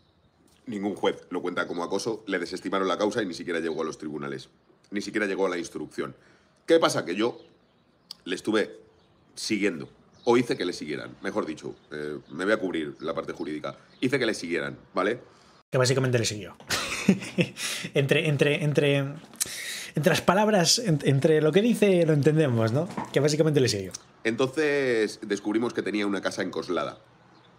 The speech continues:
Speaker 1: Creo que, creo que pertenece a San Blas, exactamente. No sé si es Coslada o San Blas, pero vamos, por esa zona. Tenía una casa.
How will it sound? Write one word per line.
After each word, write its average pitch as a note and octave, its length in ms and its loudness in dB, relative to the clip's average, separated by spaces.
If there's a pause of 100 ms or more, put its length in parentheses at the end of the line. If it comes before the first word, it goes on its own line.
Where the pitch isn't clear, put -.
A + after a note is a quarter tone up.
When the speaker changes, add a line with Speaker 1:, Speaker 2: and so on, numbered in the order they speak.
(100)
Speaker 1:
Creo E3+ 220 2
que, C#3 160 -2 (180)
creo F3+ 160 -2
que B3+ 60 -4
pertenece B2 380 -4
a - 20 -4
San G#2+ 160 -6
Blas, G2 340 -2
exactamente. F2+ 640 -6 (220)
No A2 80 -4
sé A2 100 -4
si A2+ 100 -2
es A2+ 80 -2
Coslada G#2+ 320 2
o F#2+ 60 0
San F#2 140 -6
Blas, C#3 220 0
pero E2 160 -4
vamos, E2 240 -8
por F2+ 140 -6
esa G2 140 -4
zona. D2 260 -10
Tenía A2+ 220 0
una G2+ 140 0
casa. D#2 260 -6